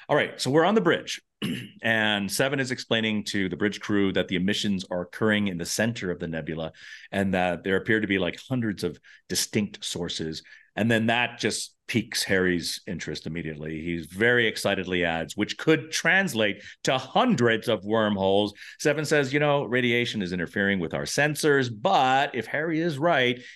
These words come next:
it could be the most concentrated occurrence of wormholes ever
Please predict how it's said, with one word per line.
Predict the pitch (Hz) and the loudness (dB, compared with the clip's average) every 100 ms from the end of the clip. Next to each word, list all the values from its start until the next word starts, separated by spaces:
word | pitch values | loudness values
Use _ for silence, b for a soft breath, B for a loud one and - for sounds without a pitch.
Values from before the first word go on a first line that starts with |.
| B | B
it | 123 131 135 | -4 -4 -2
could | - 165 123 | -2 -2 -2
be | 90 85 73 | -4 -4 -4
the | 95 135 151 | -4 -4 -4
most | 113 120 175 165 107 - - - | -4 2 4 4 2 -2 -10 -12
concentrated | - 151 151 139 127 123 117 - - | -6 -6 -6 -8 0 0 0 -4 -12
occurrence | - - 101 98 90 | -10 -2 0 0 -4
of | 80 | -6
wormholes | 90 95 90 90 90 - _ - | -4 -4 -4 -2 -2 -6 _ 0
ever | 180 147 98 87 | 2 2 0 -2